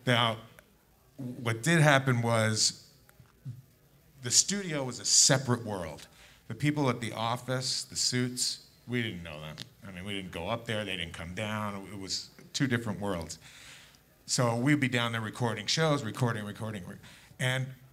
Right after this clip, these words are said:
every week, of course, they add new music. But it would just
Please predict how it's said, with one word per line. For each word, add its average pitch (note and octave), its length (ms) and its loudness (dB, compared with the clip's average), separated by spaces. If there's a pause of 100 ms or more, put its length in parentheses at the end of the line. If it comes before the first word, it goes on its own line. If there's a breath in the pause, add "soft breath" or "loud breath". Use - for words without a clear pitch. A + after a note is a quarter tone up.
every A2+ 220 -4
week, A#2 220 -2
of - 100 -10
course, G#2 280 -6
they G#2+ 140 -4
add F#2+ 260 -4
new F#2+ 120 -8
music. E3 500 -2 (1160)
But B2+ 200 2 (160)
it C#3 60 -8
would C3 140 -2
just C#3+ 220 -2